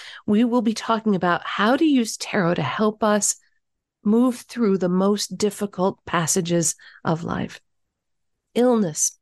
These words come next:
loss, uncertainty, grief, that affects us all. Teresa says that tarot can be a balm for the soul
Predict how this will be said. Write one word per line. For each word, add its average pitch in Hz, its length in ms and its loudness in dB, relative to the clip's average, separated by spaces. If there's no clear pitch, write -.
loss, 202 600 0
uncertainty, 185 640 0
grief, 190 400 0
that 180 220 0
affects - 400 -4
us 156 340 0
all. 160 320 -4
Teresa 233 460 2
says 185 340 0
that - 220 -2
tarot 226 380 0
can 180 260 -4
be 202 380 0
a 170 80 -2
balm 233 480 2
for 226 160 -4
the 196 100 0
soul - 480 -4